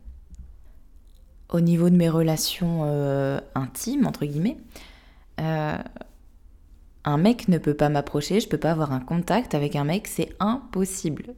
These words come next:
Euh, j'ai peur, ça me dégoûte. Et, hum, je, je suis pas prête, en fait, je suis pas prête à ce qu'on, euh, à ce qu'on se réapproche de moi, à retrouver, euh, quelqu'un. J'ai pas envie de tout ça.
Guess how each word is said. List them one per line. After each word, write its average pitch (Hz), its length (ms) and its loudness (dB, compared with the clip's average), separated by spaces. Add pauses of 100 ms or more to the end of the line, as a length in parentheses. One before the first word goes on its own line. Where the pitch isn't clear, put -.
(120)
Euh, 139 280 -2
j'ai 139 180 -2
peur, 214 540 0 (500)
ça - 180 -2
me 143 80 0
dégoûte. 147 680 -4 (640)
Et, 165 120 -10
hum, 151 280 -6 (500)
je, 151 140 -6
je 147 220 -4
suis 208 160 -4
pas 240 160 2
prête, 262 240 2
en 165 60 2
fait, - 220 -4
je - 60 -14
suis - 160 -10
pas - 140 -6
prête 254 240 -6
à - 20 -8
ce - 100 -12
qu'on, 196 220 0
euh, 170 120 -4 (1500)
à 160 80 2
ce - 120 -4
qu'on 196 100 2
se 175 140 -2
réapproche 170 500 2
de 165 100 0
moi, 180 220 4
à 170 300 2
retrouver, 180 760 2
euh, 156 120 2
quelqu'un. 220 720 4
J'ai 160 140 0
pas 190 160 2
envie 196 280 4
de 220 60 -8
tout 240 160 -8
ça. 269 220 -2